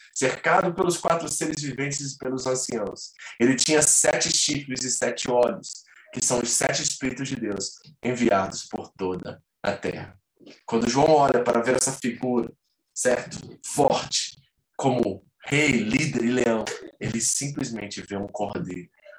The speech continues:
Um cordeiro sacrificado, morto, de pé no trono. O leão é o símbolo do poder e da realeza suprema. O cordeiro é o símbolo da gentileza,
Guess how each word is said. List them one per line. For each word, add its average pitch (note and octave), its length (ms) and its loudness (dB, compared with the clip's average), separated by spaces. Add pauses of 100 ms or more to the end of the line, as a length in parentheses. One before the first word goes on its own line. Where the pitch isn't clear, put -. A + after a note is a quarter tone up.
(120)
Um - 120 -2
cordeiro D3 840 4
sacrificado, B2+ 1000 -2 (180)
morto, - 540 0 (200)
de - 120 -4
pé A2+ 500 -4
no A2+ 100 -6
trono. - 440 -8 (200)
O C3+ 80 2
leão E3+ 420 6
é G3+ 100 0
o E3 40 6
símbolo E3 380 4
do E3 140 0
poder E3 360 0
e F3 80 4
da E3+ 120 -2
realeza E3 500 -2
suprema. B2+ 600 -6 (260)
O - 80 -6
cordeiro B2 580 4
é - 80 0
o B2+ 60 4
símbolo C3+ 480 2
da A#2+ 140 4
gentileza, D#3+ 880 0